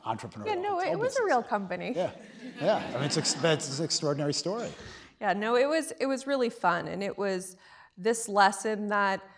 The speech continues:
Speaker 2: you know, you could have the best ideas in the world, but fundamentally, everything comes down to likability. Like, I was able to implement this because people liked me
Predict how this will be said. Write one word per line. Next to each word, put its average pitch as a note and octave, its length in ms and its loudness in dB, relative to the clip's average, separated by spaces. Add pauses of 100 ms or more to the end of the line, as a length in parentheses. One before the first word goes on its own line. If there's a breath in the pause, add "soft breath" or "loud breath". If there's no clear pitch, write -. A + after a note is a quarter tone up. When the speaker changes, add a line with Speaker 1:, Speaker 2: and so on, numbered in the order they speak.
(720 loud breath)
Speaker 2:
you F#4 100 -8
know, F#4 60 0
you E4 200 0
could F4 140 -2
have D#4+ 200 4
the B3+ 80 0
best G3+ 340 4
ideas G3 360 0
in G#3 80 -4
the F#3+ 80 -4
world, F#3 440 0
but - 140 -4
fundamentally, A3 880 0
everything G3 460 -2
comes F#3 340 -4
down F3 300 0
to - 80 -10
likability. E3+ 920 -2 (520 soft breath)
Like, G#3 220 -2
I B3+ 100 8
was E4 160 2
able A#3+ 220 0
to G3+ 120 -2
implement G3+ 460 -4
this G#3+ 280 -4
because - 360 -8
people G3 400 -6
liked - 340 -4
me C4 280 -2